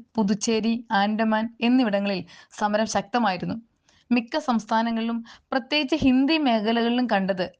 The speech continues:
രാസ്ത റോക്കോ, റെയിൽ റോക്കോ അഥവാ റോഡ് അടയ്ക്കൂ, റെയിൽ തടയൂ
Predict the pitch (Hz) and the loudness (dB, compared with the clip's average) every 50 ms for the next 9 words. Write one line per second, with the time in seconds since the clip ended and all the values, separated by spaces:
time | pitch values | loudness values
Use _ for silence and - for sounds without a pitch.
0 | 208 202 190 196 190 190 196 190 - - 240 240 240 240 240 233 226 226 240 240 | -4 -2 0 0 2 2 0 0 -2 0 0 0 2 2 0 -2 -2 -2 -4 -4
1 | 240 - - _ 220 196 196 196 202 220 233 220 220 196 185 - 196 - - _ | -4 -4 -6 _ -2 0 0 2 2 0 0 2 0 0 0 -2 -4 -6 -6 _
2 | _ _ _ _ _ _ 190 170 - 190 180 208 269 - - - - - - _ | _ _ _ _ _ _ -6 -2 0 2 2 2 0 -2 -10 -20 -20 -20 -20 _
3 | _ - 226 226 254 269 294 330 349 311 247 214 214 208 - 233 208 190 - _ | _ -2 -2 0 2 2 4 4 4 2 2 0 0 0 2 0 0 0 -2 _
4 | _ _ - 202 214 220 247 285 277 - 214 190 180 190 196 196 190 | _ _ -2 0 0 0 0 -2 -2 0 -2 0 0 -2 -4 -6 -8